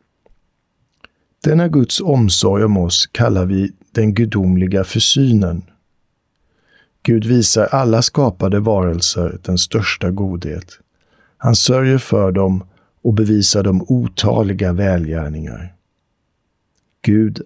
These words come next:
är god. Till eftertanke.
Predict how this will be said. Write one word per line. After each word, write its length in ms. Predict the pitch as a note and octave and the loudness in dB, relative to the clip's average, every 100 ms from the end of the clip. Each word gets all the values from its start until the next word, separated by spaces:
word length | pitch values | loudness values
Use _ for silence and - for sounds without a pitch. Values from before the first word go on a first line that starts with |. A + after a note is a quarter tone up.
| - | -8
är 340 | E2 D2+ - - | -6 -6 -10 -8
god. 460 | - G2+ D2+ - - _ _ _ _ _ _ _ _ _ _ _ _ _ _ _ _ _ _ _ _ _ _ _ _ _ _ _ _ - | 0 0 0 -8 -20 _ _ _ _ _ _ _ _ _ _ _ _ _ _ _ _ _ _ _ _ _ _ _ _ _ _ _ _ -4
Till 300 | C#3+ C#3 B2+ | 0 2 2
eftertanke. 880 | B2+ - F#2 F2+ E2 D#2+ - E2 | -2 -4 -8 -6 -6 -6 -10 -14